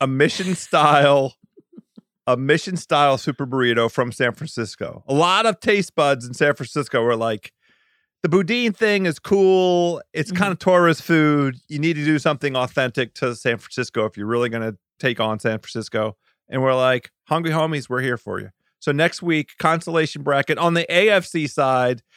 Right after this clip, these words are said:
Speaker 1: we have the lobster roll going up against a Primanti
Speaker 2: Oof.
Speaker 1: Brothers sandwich. We have New England going up against Pittsburgh again. But look, any occasion for us to keep eating these foods from these cities, we're gonna
Speaker 2: <laughs>
Speaker 1: take it. You know we're gonna do that, Mal. So
Speaker 2: Absolutely.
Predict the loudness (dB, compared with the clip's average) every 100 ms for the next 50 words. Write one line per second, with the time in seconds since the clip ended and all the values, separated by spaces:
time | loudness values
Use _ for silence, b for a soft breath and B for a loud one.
0 | _ -6 2 6 6 6 4 -2 -4 0
1 | 0 2 0 -2 -4 2 4 4 4 2
2 | 2 0 0 -2 -4 -6 -6 -4 -4 -6
3 | -2 0 0 -2 0 0 0 -4 -2 0
4 | 0 0 -6 b b -2 0 0 0 0
5 | 2 2 2 0 -2 -6 -8 -6 -6 -4
6 | -6 -4 -2 -2 -2 -6 _ _ _ _
7 | 2 4 4 2 0 2 4 2 2 2
8 | 2 2 0 -2 0 0 0 -12 -10 -8
9 | -4 0 0 0 -2 -4 -4 -2 -2 -4
10 | -6 -6 -4 -2 0 0 -2 -2 0 2
11 | 0 0 0 2 0 -4 -2 0 4 4
12 | 4 2 0 0 0 0 -2 -4 -4 -6
13 | -4 -2 -2 -4 -6 -8 -10